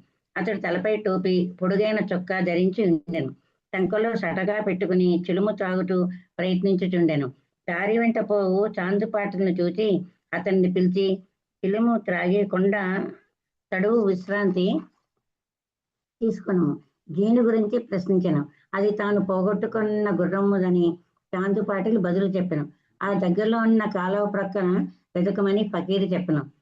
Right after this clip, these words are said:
అతడు అతడికి పోయి గడ్డి మేయుచున్న గుర్రమును చూచి మిక్కిలి ఆశ్చర్యపడింది.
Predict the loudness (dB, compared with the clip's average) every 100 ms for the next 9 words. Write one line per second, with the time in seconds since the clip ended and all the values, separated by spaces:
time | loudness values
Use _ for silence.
0 | _ _ -4 -2 -2 -2 -4 -2 -2 0
1 | 0 0 0 0 2 2 0 -2 -2 -2
2 | -2 -4 -2 -2 -2 -2 0 0 0 -2
3 | -4 -2 -4 -2 -4 -2 -4 -4